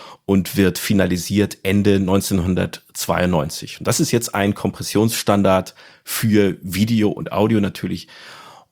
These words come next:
der es erlaubt, von einer C D mit der Standardabspielgeschwindigkeit, also mit diesen hundertfünfzig Kilobyte pro Sekunde, Videos abzuspielen mit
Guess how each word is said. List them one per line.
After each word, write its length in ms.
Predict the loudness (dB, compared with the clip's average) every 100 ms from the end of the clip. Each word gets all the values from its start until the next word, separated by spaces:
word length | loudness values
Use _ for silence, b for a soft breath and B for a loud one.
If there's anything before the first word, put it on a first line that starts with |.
| _
der 220 | 2 2 0
es 100 | -2
erlaubt, 800 | 0 2 4 2 0 -6 -16 _
von 240 | -4 0 2
einer 240 | 4 2
C 200 | 2 0
D 220 | 2 4
mit 160 | 4 4
der 100 | 2
Standardabspielgeschwindigkeit, 1300 | 2 2 2 2 0 -4 -4 -2 -2 -2 -2 -2 -2
also 200 | 0 0
mit 140 | 0 0
diesen 260 | -2 0
hundertfünfzig 800 | 2 2 2 -2 -2 -6 -6 -10 _ -14
Kilobyte 580 | -2 2 2 2 -2 -4
pro 140 | -4
Sekunde, 640 | -4 -2 0 2 2 0 B B B B B -4
Videos 540 | 0 4 4 2 0
abzuspielen 800 | -8 -8 -8 -10 -8 -6 -4 -2
mit 220 | -4 -4